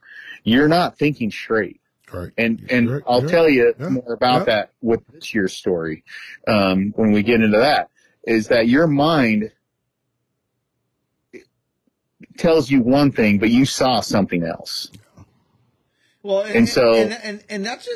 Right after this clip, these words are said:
Speaker 3: a, a perfect example, because I know this guy, and it was all over the news just a few years ago.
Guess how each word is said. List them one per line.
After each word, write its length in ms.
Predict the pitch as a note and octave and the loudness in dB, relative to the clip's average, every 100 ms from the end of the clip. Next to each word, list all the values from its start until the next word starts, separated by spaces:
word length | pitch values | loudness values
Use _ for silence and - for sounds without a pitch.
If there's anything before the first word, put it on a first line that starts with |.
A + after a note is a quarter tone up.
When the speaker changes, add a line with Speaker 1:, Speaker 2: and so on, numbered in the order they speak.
| - | -12
Speaker 3:
a, 60 | - | -16
a 20 | |
perfect 320 | D3 C4 A3 | -10 -10 -8
example, 440 | F#3+ C3 D#3 A3+ F3 | -10 -10 -12 -12 -14
because 380 | C#3+ C#3 F3 D3 - | -12 -10 -10 -10 -12
I 140 | F3 | -10
know 140 | D4 | -8
this 180 | D#4+ D#3 | -8 -8
guy, 560 | - F#3+ A#3 C3+ C#3+ F3 _ | -8 -8 -6 -10 -12 -14 _
and 120 | D3+ | -12
it 140 | C#3+ E3+ | -10 -8
was 140 | D3 | -6
all 180 | F3 G#3 | -6 -6
over 160 | F#3 E3 | -6 -8
the 60 | |
news 300 | C#3+ F#3+ F3 | -10 -10 -12
just 200 | C3+ D#3 | -12 -14
a 60 | D3+ | -16
few 180 | - E3 | -14 -12
years 260 | C#3+ F#3+ | -10 -8
ago. 360 | F3 B2 A#2+ B2+ | -10 -12 -12 -12